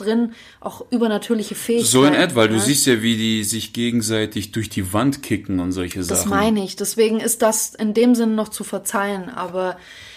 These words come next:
Speaker 1: ja, es war teilweise einfach ein bisschen, bisschen too much und wie gesagt, meine Vermutung ist, dass mit dieser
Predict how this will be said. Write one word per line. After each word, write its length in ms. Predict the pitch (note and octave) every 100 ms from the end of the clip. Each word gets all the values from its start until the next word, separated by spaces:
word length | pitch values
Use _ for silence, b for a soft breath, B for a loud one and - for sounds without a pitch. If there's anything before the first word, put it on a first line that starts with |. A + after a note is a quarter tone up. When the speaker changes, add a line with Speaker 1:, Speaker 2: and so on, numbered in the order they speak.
| B -
Speaker 1:
ja, 100 | G#3+ A#3+
es 120 | B3
war 120 | A#3+
teilweise 360 | A#3+ B3 C4 A#3
einfach 180 | A3+ A#3+
ein 80 | A#3+
bisschen, 480 | B3 - B3 A#3 A3+
bisschen 320 | A#3 - A3+
too 140 | A3+
much 340 | G#3+ G#3+ A3+ B3
und 120 | G#3+
wie 80 | G#3+
gesagt, 320 | A3 A3+ A3+
meine 180 | G#3+ A3
Vermutung 560 | A3 G#3+ A3+ B3 A#3 G#3
ist, 320 | A3 A#3 G3+
dass 140 | G3
mit 180 | G#3 G#3
dieser 460 | G#3 G3+ A3 G#3